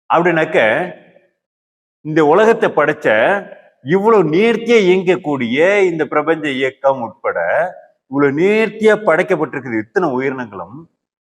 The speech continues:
இந்த உயிரினங்கள் ஒவ்வொன்றையும் படைக்கும் போது அதுக்கு தேவையான உணவு இங்க படைக்கப்படாமல அந்த உயிரினங்கள் படைக்கப்பட்டிருக்கும். மனிதர்கள் படைக்கப்படுறாங்க அப்படின்னாக்க மனிதர்களுக்கு தேவையான உணவை கொடுக்காமலா இறைவன் நம்மளை படைச்சிருப்பாங்க? அப்படின்னா இந்த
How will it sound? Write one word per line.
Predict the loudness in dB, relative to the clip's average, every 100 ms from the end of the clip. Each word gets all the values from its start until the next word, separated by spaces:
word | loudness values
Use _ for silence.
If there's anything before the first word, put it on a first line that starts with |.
| -4
இந்த | 0 4
உயிரினங்கள் | 4 4 2 2 2
ஒவ்வொன்றையும் | 2 2 2 0 -4 -2
படைக்கும் | -2 0 -4 -4
போது | -4 -2 -4 -4 -6 -6
அதுக்கு | -6 -8 _ -8 -8 -2
தேவையான | 2 2 2 0 0 -2 0
உணவு | 0 2 0
இங்க | 0 -2
படைக்கப்படாமல | -4 -4 -6 -4 0 0 0 -2
அந்த | -2
உயிரினங்கள் | -4 -4 -4 -6
படைக்கப்பட்டிருக்கும். | -6 -8 -10 -14 -14 -14 -14 _ _ _ _
மனிதர்கள் | -2 2 2 2 2
படைக்கப்படுறாங்க | 0 0 -2 -2 -2 -2
அப்படின்னாக்க | -4 -6 -8 -2 -2 -2 -8 _ -4
மனிதர்களுக்கு | 0 4 4 4 -2 -2 0
தேவையான | 2 2 2 0 -2
உணவை | 0 0 2
கொடுக்காமலா | -2 0 0 2 2 2 2
இறைவன் | 0 -2 -4
நம்மளை | -4
படைச்சிருப்பாங்க? | -6 -8 -10 -6 -6 -6 -14 -18 _ _ _ _
அப்படின்னா | -4 -2 0 0 0 -2 -6 -18 _ _ _ _
இந்த | -8